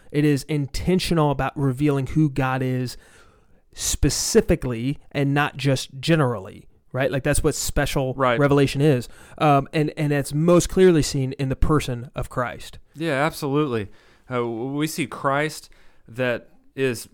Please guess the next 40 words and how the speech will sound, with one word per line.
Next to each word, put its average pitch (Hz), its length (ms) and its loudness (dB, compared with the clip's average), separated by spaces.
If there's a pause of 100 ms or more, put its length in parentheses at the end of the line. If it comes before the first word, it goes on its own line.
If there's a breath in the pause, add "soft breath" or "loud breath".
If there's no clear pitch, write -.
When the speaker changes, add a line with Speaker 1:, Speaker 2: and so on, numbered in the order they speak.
(160)
Speaker 2:
he, 147 180 -6
he 180 180 -4
is 156 140 -4
revealing 131 680 -2
the 117 80 -4
words 117 320 -4
of 101 100 -14
God. 117 420 -4 (160)
He's 131 200 -4
Speaker 1:
Mm-hmm. 131 100 -2
Speaker 2:
only 180 220 -2
speaking 135 640 -6 (260)
the 117 220 -8
words 131 300 -2
of 110 80 -8
God 127 220 0
that 101 100 -6
have 127 140 -2
been 120 180 -4
revealed 113 420 -4
to 123 160 -6
him. 127 380 -4
He's 117 180 -8
only 156 200 -4
doing 135 460 -4
the 110 80 -4
things 120 520 -8 (260 soft breath)
that 107 200 -8
God 135 340 0
would 107 140 -6
do. 98 300 -6 (380 soft breath)
John 131 300 -4
five 127 320 -2
is 113 80 -12
a 113 40 -14
great 123 200 -2
reference 120 460 -4
talking 113 320 -4
about 110 260 -4
Jesus 117 540 -8